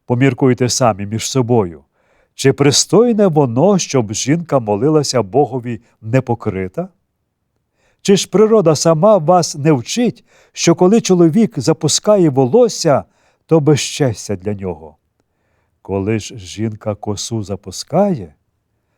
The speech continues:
це слава для неї, бо замість покривала дана коса їй. Коли ж хто сперечатися хоче, ми такого звичаю не маємо,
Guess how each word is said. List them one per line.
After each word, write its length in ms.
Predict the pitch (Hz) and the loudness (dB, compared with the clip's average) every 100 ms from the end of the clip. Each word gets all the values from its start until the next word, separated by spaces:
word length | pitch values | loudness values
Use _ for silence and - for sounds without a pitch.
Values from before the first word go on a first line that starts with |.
| _ | _
це 180 | - 107 | -8 -8
слава 540 | - 87 90 139 170 | -6 -8 -4 -2 -2
для 200 | - 101 | -6 -10
неї, 400 | 85 92 85 76 _ _ _ _ _ | -12 -14 -18 -20 _ _ _ _ _
бо 200 | - 156 | 2 2
замість 580 | 143 165 214 214 175 - | 4 2 4 2 2 2
покривала 800 | 175 - 135 107 175 202 196 175 - _ _ | -2 0 -2 2 2 2 2 0 -6 _ _
дана 560 | 110 85 139 208 202 202 | -20 0 2 4 2 -2
коса 520 | - 190 - - 151 | 0 0 0 -2 0
їй. 600 | 185 117 131 101 76 _ _ _ _ _ _ _ _ _ _ _ _ | -2 -4 -6 -8 -12 _ _ _ _ _ _ _ _ _ _ _ _
Коли 300 | - 98 110 | -8 -2 0
ж 120 | 127 - | 0 -4
хто 460 | - 131 127 110 _ _ _ _ _ _ - | -2 2 4 2 _ _ _ _ _ _ -16
сперечатися 920 | - - 127 131 - 117 104 107 113 | -14 -2 0 2 0 -4 -4 -4 -4
хоче, 500 | - 220 185 98 73 _ _ _ | -2 -2 -2 -8 -14 _ _ _
ми 220 | 95 147 | -6 -2
такого 400 | 220 196 214 180 | 0 0 2 2
звичаю 500 | 156 101 147 165 170 | 0 -2 -2 -2 -4
не 120 | 170 165 | -2 -4
маємо, 680 | 104 101 113 113 95 71 | -2 -2 -2 -6 -10 -20